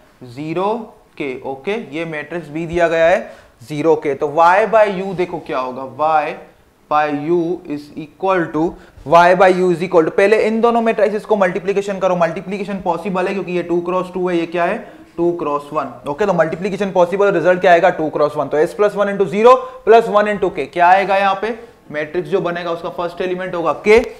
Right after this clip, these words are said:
फिर zero into minus one, zero plus S K, क्या बनेगा? एस के, ओके, एस के। और यहाँ पे C क्या है? ध्यान दो, C है आपका वन, वन। नीचे क्या है? S square plus S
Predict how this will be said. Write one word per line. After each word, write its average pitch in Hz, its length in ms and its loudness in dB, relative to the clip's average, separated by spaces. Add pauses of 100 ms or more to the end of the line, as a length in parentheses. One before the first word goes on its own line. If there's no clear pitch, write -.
(260)
फिर 208 100 6
zero 214 340 4
into 233 180 2
minus 208 300 2
one, 202 120 -2
zero 202 280 6 (340)
plus 220 380 6
S 170 260 -6
K, 160 200 -8
क्या 165 240 0
बनेगा? 185 400 -4 (340)
एस 147 380 -6 (120)
के, 135 140 -6 (320)
ओके, 143 220 -8 (200)
एस 156 160 -10
के। - 140 -14
और 180 200 -4
यहाँ 185 180 0
पे 190 160 -6
C 190 380 -14
क्या 202 160 0
है? 202 180 -6
ध्यान 190 300 -2
दो, 202 140 -6 (300)
C - 80 -18
है 247 280 -4
आपका 165 300 0
वन, 147 420 -2 (300)
वन। 147 300 -4
नीचे 185 320 -8
क्या 240 200 -4
है? 233 180 -4 (260)
S 185 300 -4
square 180 580 0 (120)
plus 170 320 -6 (160)
S 180 220 -6